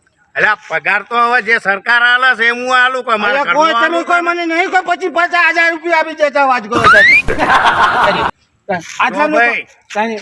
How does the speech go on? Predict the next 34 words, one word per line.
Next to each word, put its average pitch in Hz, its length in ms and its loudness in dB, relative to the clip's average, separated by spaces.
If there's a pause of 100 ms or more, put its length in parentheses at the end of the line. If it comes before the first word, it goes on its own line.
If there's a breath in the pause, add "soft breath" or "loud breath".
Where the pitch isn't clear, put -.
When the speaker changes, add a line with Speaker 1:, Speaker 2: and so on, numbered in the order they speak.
Speaker 1:
ઓપરેટરનો 190 760 -2
તો 202 140 -4
જે 185 200 -2
પગાર 196 360 -4
હોય 240 220 0
ને 240 100 -2
એ 208 220 -2
જ 185 60 -14
મળે 196 260 -2
અને 180 380 -4
એ 185 80 -2
સરકાર 180 440 -2
આલે 170 340 -2
જ. - 100 -20
કોઈ 170 140 -4
અમે 160 260 -2
અમારા 170 300 0
ઘરના 151 300 -2
નહીં 175 260 -4
આલતા 156 280 -4
તને. 117 260 -18 (1160)
Speaker 2:
આ 202 140 -2
હું 247 220 -4
ગો-, 220 460 -2 (300)
પાવડા 294 400 0
ને 302 120 -2
કદાડી 294 440 -2
લઈને 294 200 -2
ફરું, 285 300 -2
ગોજ 269 260 -2
ગોજ 254 240 -2
કરું 262 240 -2
એમ 349 140 -2
ને? 320 160 -2